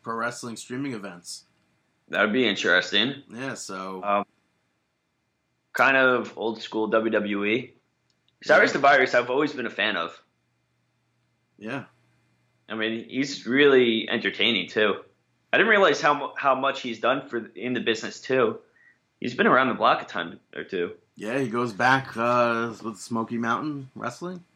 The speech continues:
Speaker 2: Yeah, way back.
Speaker 1: All with, uh, Lance Storm, Chris Jericho, and all them.
Speaker 2: Mm-hmm, mm-hmm.
Speaker 1: So be on the lookout for those new commentary teams.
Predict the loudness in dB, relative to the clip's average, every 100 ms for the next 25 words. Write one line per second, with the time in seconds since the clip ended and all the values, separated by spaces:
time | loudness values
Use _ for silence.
0 | _ _ _ 0 2 4 2 -2 _ -4
1 | 0 0 0 -4 -10 _ _ _ _ _
2 | -20 -20 -20 -20 -16 0 6 6 8 6
3 | 4 4 8 10 8 6 4 4 0 2
4 | 4 6 4 0 -6 0 4 2 2 -4
5 | -2 -4 -4 -4 -6 -8 _ _ _ _
6 | -10 -6 -4 -2 -2 -4 -6 -4 -2 0
7 | -2 -6 _ _ _ -10 -6 -6 -8 -6
8 | -2 -2 -2 -6 -2 -2 -2 -4 -6 -6
9 | -6 -8 -6 -8 -6 -4 -4 -6 -10 -10
10 | -10 -12 -16 -16 -20 -20